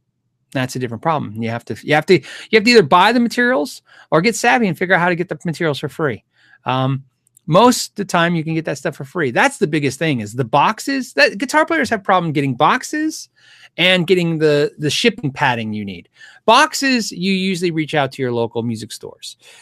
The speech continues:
Some sell you a box. You know, they'll sell you a box for two to five bucks. Some will give 'em to you if you're lucky. Some will tell you they don't do it and they shred 'em up. I think the Guitar Center shreds 'em up,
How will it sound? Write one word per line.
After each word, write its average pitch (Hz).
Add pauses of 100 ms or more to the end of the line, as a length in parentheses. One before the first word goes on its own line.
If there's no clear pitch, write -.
(140)
Some 175
sell 190
you 240
a 226
box. 240
You 170
know, 160
they'll 160
sell 151
you 147
a -
box 143
for 123
two 147
to 135
five 131
bucks. 143
Some 151
will 147
give 151
'em 190
to 196
you 208
if 202
you're 127
lucky. 196
Some 151
will 127
tell 143
you 127
they 117
don't 110
do 156
it 143
and 113
they 101
shred 135
'em 123
up. 135
I 120
think 220
the -
Guitar 120
Center 113
shreds 107
'em 110
up, 110